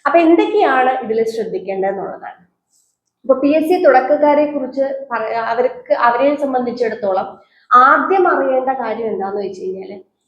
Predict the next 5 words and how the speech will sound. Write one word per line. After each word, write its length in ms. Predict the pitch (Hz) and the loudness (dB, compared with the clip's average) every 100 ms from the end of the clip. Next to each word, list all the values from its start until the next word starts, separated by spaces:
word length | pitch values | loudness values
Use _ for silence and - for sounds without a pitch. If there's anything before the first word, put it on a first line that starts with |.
| - | 2
ഏതൊക്കെയാണ് 1040 | 262 277 330 370 370 349 254 220 214 208 - - | 6 8 6 2 0 0 0 0 -6 -8 -10 -2
പരീക്ഷകൾ 760 | 240 233 285 294 - 302 294 269 | -2 0 0 -2 2 4 6 6
വരുന്നത്, 460 | 196 170 165 - - _ - | 4 2 -4 -10 -16 _ -8
അതായത് 500 | 254 254 226 320 359 - | 0 2 2 -2 -6 -6
അവരവരുടെ 720 | 226 220 254 262 277 285 311 | 0 4 6 6 4 2 -2